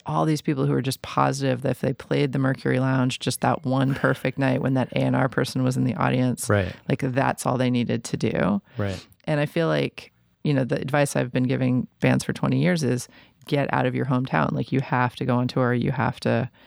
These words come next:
Speaker 2: Mm-hmm.
Speaker 1: you know, that's how you create a career for yourself. You,
Speaker 2: Right.
Speaker 1: you just do not just play the same club over and over,
Speaker 2: Right.
Speaker 1: waiting for that miracle moment to happen.
Speaker 2: Mm-hmm.
Speaker 1: But it is weird how some, uh,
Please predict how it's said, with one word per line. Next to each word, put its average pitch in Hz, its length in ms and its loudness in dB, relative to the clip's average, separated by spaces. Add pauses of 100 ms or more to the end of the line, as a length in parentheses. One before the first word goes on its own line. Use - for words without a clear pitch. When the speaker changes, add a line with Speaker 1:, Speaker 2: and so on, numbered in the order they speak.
(160)
Speaker 2:
Mm-hmm. 117 240 2
Speaker 1:
you - 60 2
know, 262 40 2
that's 220 240 0
how 151 120 0
you 117 240 0
create 131 300 0
a 123 60 0
career 123 380 0
for 156 140 -2
yourself. 160 500 0
You, 139 160 2
Speaker 2:
Right. 113 220 0
Speaker 1:
you 156 180 2
just - 320 -2
do 139 120 0
not 139 220 2
just 135 160 -8
play 127 240 2
the 127 80 0
same 135 280 0
club 123 340 0
over - 160 0
and 120 100 0
over, 143 440 0 (260)
Speaker 2:
Right. 104 240 0 (140)
Speaker 1:
waiting 139 320 0
for 143 120 0
that 135 180 0
miracle 139 680 0 (180)
moment 135 380 0
to 151 80 -4
happen. 170 540 0
Speaker 2:
Mm-hmm. 120 240 2 (340)
Speaker 1:
But 160 100 0
it 160 120 -2
is 180 120 0
weird 185 200 0
how 160 80 2
some, 135 320 0
uh, 135 100 0